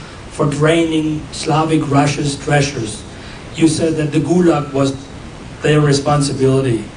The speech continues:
and so on, and that all of you suffered in one way or another. And yet, you are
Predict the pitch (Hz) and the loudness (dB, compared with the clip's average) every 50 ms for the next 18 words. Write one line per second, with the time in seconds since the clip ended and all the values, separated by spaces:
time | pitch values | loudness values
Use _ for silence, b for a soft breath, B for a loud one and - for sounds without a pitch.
0 | - - - - 151 147 147 127 - 143 139 139 135 - - - - B B B | -16 -14 -8 -2 0 0 2 2 4 4 4 4 4 4 2 -2 -8 B B B
1 | B B - - 147 139 139 135 - - - 151 151 160 165 160 151 139 151 147 | B B -4 0 2 4 4 2 0 -2 0 2 4 4 4 4 4 4 4 4
2 | 131 - 135 127 123 - - 151 151 143 - - - 139 139 135 139 143 156 143 | 4 2 0 0 0 0 0 0 0 -2 -4 -2 0 2 4 4 4 4 4 4
3 | 139 139 139 135 131 131 127 127 123 120 123 147 185 202 202 - - - - - | 4 4 4 4 4 2 2 2 2 2 2 2 0 0 -2 -4 -8 -12 -16 -16
4 | - - - - - - 151 156 151 143 139 160 180 - - - - - - - | -16 -16 -16 -16 -8 -2 2 2 4 4 4 4 2 2 -2 -6 -10 -14 -14 -16
5 | - - - - - - - - - - - - - - 147 170 180 190 - 156 | -16 -16 -16 -16 -16 -16 -16 -16 -16 -18 -16 -16 -10 -4 2 4 4 4 4 2
6 | 151 147 147 143 | 0 0 0 0